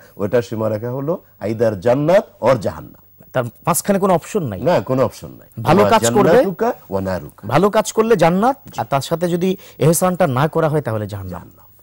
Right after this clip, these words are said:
Speaker 2: আল্লাহ, আল্লাহ, কত
Speaker 1: হাদিস
Speaker 2: সেনসিটিভ জায়গা।
Speaker 1: নাম্বার টু,
Speaker 2: জি।
Speaker 1: দেখুন, রাসূল করিম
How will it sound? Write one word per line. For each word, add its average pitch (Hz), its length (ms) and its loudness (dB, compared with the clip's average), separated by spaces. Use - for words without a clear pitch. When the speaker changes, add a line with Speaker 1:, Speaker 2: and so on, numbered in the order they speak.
Speaker 2:
আল্লাহ, 101 580 -8
আল্লাহ, 92 200 -16
কত - 160 -18
Speaker 1:
হাদিস 98 180 -6
Speaker 2:
সেনসিটিভ 101 260 -8
জায়গা। - 120 -12
Speaker 1:
নাম্বার 92 200 -6
টু, 117 180 -6
Speaker 2:
জি। 107 100 -8
Speaker 1:
দেখুন, 92 320 -8
রাসূল 135 340 -4
করিম 127 360 -4